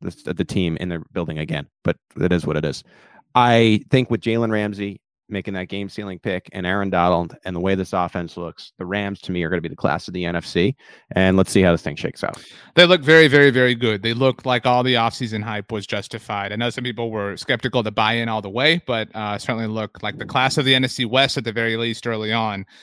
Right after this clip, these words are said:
Speaker 2: Um, you know, hey, it is, not every team in, in Western divisions can be two and oh, Pete. It's tough cookies. Uh, let's
Speaker 1: I
Speaker 2: go.
Speaker 1: can't, I can't. What the hell?
Speaker 2: <laughs> Let's go,
Speaker 1: Do I have to
Speaker 2: uh,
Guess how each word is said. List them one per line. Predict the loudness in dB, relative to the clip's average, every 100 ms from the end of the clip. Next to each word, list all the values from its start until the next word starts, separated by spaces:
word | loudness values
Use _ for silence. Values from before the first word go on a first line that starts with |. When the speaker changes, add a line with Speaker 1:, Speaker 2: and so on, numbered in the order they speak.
| _ -4
Speaker 2:
Um, | 0 0 -2 -4 -8
you | -6
know, | -6 -8 -14 -20 _ _ _ -14
hey, | -14 -16 -16
it | -10
is, | -8 0
not | 6
every | 6 8 4
team | 4 0
in, | 0 -2 0
in | 2 2 2
Western | 2 0 0 -2
divisions | 2 2 2 -2
can | -2
be | -6
two | -2 -2
and | -2
oh, | -4
Pete. | -8 -16 -20
It's | _ -10
tough | -8 -8
cookies. | -14 _ -20 _ -20 _
Uh, | 0 2 4 2
let's | 2 0 4
Speaker 1:
I |
Speaker 2:
go. | 8
Speaker 1:
can't, | 10 10 8
I | 4
can't. | 4 6 6
What | 6
the | 8
hell? | 8 8 4
Speaker 2:
<laughs> | -4 -8 2
Let's | 2 2 0
go, | 4 6 6 6
Speaker 1:
Do |
I | 8 8
have |
to |
Speaker 2:
uh, | 8